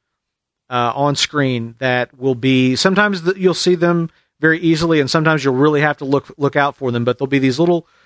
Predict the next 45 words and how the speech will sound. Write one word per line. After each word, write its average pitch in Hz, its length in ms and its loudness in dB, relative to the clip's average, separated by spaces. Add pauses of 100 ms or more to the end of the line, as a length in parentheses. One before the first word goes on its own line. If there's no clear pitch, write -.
(220)
these 165 100 -4
little 196 300 2
clay 175 260 0
pots 151 360 0
on 143 120 0
screen, 135 340 -2
and 127 100 0
you, 139 100 -6
you'll 139 160 0
tap 151 320 -2
on 143 160 -4
one 139 120 -2
of 127 60 -4
those, 131 280 -2
and 127 80 -4
it'll, 120 320 -2 (400)
it'll 147 160 0
have 143 180 0
a 131 60 -10
collectible. 123 680 -4
And, 127 140 -6
and 135 160 -4
through 151 180 -2
each 170 300 0
area 160 300 2
of 135 100 -4
the 135 80 -4
map, 135 340 -2
you'll 135 180 0
have 127 440 -2 (480)
a 139 80 -2
number 147 360 2
of 135 360 -2
gems 135 420 -2
you 127 80 -4
can 123 160 -4
be 123 120 -4
picking 120 300 -6
up, 117 220 -2
like, 120 160 -8 (100)
you 131 120 -10
know, 120 60 -6
rubies 131 380 0
or 131 60 -2
sapphires. 123 720 -2